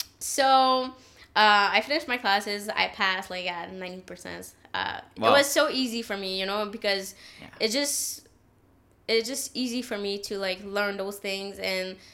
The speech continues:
Speaker 1: it just, I learned so fast
Speaker 2: Mm.
Speaker 1: about the, about, about this 'cause I'm so, like, passionate about it. So it was very easy for me. And from that, um,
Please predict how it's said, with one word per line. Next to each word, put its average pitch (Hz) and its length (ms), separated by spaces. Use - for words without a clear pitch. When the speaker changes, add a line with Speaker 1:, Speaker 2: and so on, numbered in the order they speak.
Speaker 1:
it - 140
just, 247 440
I 220 120
learned 247 220
so 262 260
fast 226 460
Speaker 2:
Mm. 208 60
Speaker 1:
about 202 280
the, 202 300
about, 196 400
about 196 320
this 196 160
'cause 202 140
I'm 196 120
so, 196 200
like, 190 420
passionate 240 480
about 269 300
it. 294 240
So - 160
it 233 120
was 240 220
very 262 360
easy 214 320
for 262 140
me. 302 220
And 320 200
from 302 220
that, 220 400
um, 190 600